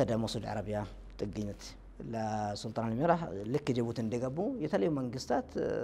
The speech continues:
ጥገኝነት እንዲሰጣቸው ጠይቋቸዋል።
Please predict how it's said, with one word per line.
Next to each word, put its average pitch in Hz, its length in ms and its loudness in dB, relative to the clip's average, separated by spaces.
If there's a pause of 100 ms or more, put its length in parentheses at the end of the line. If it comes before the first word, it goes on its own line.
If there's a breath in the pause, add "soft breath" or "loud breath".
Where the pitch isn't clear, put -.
(260)
ጥገኝነት 131 380 0 (840 loud breath)
እንዲሰጣቸው 147 680 4
ጠይቋቸዋል። 107 680 2